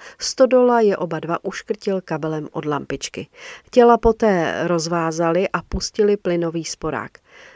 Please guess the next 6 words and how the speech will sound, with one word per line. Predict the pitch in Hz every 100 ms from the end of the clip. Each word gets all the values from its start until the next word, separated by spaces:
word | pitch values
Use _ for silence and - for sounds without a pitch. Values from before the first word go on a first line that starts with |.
| _ -
Jako | 190 196 - 214
předběžná | 208 226 208 208 233 220 214 220
příčina | - 208 190 202 196
úmrtí | - 165 160 - 180
bylo | 175 170 -
uvedeno | 175 165 170 180 190